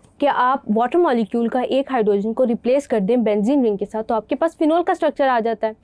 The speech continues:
In organic chemistry, phenol sometimes are called as phenolics, are a class of chemical compounds consisting of one or more hydroxyl group या hydroxyl bond directly bonded to aromatic hydrocarbon group।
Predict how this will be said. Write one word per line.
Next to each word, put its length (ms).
In 220
organic 420
chemistry, 480
phenol 320
sometimes 540
are 140
called 260
as 140
phenolics, 540
are 160
a 60
class 400
of 120
chemical 420
compounds 560
consisting 500
of 160
one 260
or 260
more 380
hydroxyl 520
group 200
या 140
hydroxyl 560
bond 320
directly 460
bonded 340
to 120
aromatic 600
hydrocarbon 760
group। 180